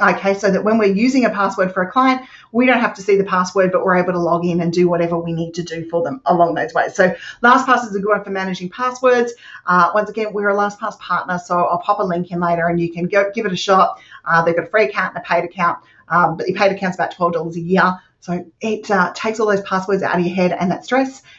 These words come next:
and you're able to then share your passwords with a bit of faith,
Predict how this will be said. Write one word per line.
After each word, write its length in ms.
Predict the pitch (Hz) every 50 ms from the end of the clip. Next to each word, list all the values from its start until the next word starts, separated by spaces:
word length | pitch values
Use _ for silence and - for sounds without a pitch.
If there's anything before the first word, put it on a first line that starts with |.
| - -
and 380 | - 185 180 180 170 180 185 185
you're 140 | 180 180 175
able 160 | 180 180 170
to 40 | 175
then 220 | 170 165 175 175
share 260 | 170 - - 190 180
your 160 | 180 175 170 -
passwords 480 | - - - - - - 156 147 -
with 100 | 151 160
a 40 | 190
bit 100 | - -
of 100 | 156 - - _ _ _ _ -
faith, 320 | 202 196 196 196 - -